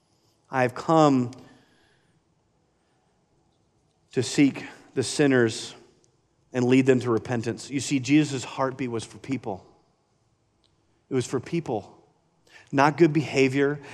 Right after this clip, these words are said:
not to get cleaned up before you come to him. His heartbeat was for people. Broken, sinful people. Now I want to tell you about one of the coolest things I've ever learned in my life.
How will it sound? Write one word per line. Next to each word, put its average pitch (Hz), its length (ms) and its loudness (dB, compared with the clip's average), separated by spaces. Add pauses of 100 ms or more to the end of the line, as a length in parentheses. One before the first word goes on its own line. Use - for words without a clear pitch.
not 147 260 4
to 170 60 -4
get 175 200 6
cleaned 175 360 6
up 160 140 6
before 160 260 -2
you 143 120 4
come 139 180 -2
to 135 60 0
him. 131 80 0
His 123 100 -4
heartbeat 156 380 0
was 135 120 -6
for - 180 -18
people. - 600 -14 (580)
Broken, 156 760 4 (680)
sinful 156 520 0
people. - 500 -8 (3500)
Now 151 260 4
I - 20 2
want 147 240 2
to - 60 -12
tell 143 220 2
you 135 260 4
about 127 180 2
one 131 120 0
of 123 40 -2
the 120 60 -2
coolest 139 420 -4
things 123 200 -4
I've 107 100 -2
ever 110 180 0
learned 110 220 -2
in 107 60 -4
my 101 80 -6
life. 95 520 -10